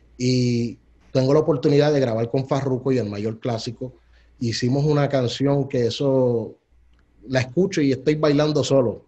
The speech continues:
Y pa' yo bailar es un poco complicado entre tú, <laughs> entre yo y tú. Pero, eh, sale en la primera pa-, semana de septiembre. La parte difícil es buscar qué tipo de creatividad inventamos para hacer un video,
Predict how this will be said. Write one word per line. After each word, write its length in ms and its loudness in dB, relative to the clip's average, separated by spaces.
Y 160 -6
pa' 240 -10
yo 160 -4
bailar 300 -2
es 60 -2
un 160 -2
poco 200 -12
complicado 600 -6
entre 240 -14
tú, 160 -6
<laughs> 40 -2
entre 360 -2
yo 80 -2
y 80 -4
tú. 320 -2
Pero, 680 4
eh, 640 2
sale 420 2
en 180 2
la 100 0
primera 340 0
pa-, 240 -2
semana 340 0
de 80 0
septiembre. 640 0
La 200 -10
parte 260 -8
difícil 420 -2
es 100 -4
buscar 440 -8
qué 140 -8
tipo 360 -4
de 100 -2
creatividad 640 -2
inventamos 540 -2
para 180 -6
hacer 180 -6
un 120 -2
video, 460 0